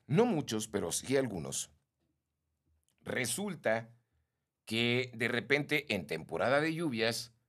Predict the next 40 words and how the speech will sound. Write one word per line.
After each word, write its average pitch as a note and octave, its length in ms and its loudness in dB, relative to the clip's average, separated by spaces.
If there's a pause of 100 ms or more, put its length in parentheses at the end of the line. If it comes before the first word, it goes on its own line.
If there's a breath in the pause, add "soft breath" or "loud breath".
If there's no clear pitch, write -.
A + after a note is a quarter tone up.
(400)
empezó A2 680 0
a B2+ 280 -2
gotear, G#2+ 1000 -4 (800)
eh, B1 640 -10 (680)
la F2 220 -2
sala C3+ 440 0
sobre C2 300 -6
todo. - 220 -20 (680)
Porque A#2+ 220 0
aquí E3+ 180 0
no F3+ 100 0
tengo D3+ 220 -2
problemas, D3+ 540 2
en A#2+ 80 2
mi A#2 80 2
recámara B2 440 2
no A2 140 -2
tengo A2 240 -4
problemas, D3 500 -2
en G2+ 100 2
la G#2+ 40 6
otra G2+ 220 2
recámara F#2+ 400 2
no F#2 120 -4
tengo A2 220 -4
problemas, D3+ 480 -2
en G2 80 -4
las F2+ 160 -2
caballerizas F#2+ 480 0
no F#2 140 0
tengo G2 180 -4
problemas, D3 500 -2
en F#2+ 100 -6
el F2 80 -10
cuarto F2+ 280 0
de F2 60 0
juegos G2 260 -2
no G2 120 -2
tengo G#2+ 200 -6
problemas, D#3 340 -2